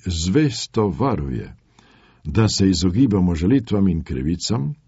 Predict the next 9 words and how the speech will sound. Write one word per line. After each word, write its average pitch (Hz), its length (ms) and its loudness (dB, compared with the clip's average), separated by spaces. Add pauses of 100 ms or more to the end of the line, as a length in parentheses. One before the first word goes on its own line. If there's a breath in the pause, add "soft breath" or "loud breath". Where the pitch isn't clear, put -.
(520 soft breath)
ki - 120 0
bi 156 100 2
jih 107 140 2
v 92 80 2
svoji 113 300 2
predrznosti 117 760 0
sicer 95 400 -2
lahko 107 340 -4
zagrešili. 113 680 -4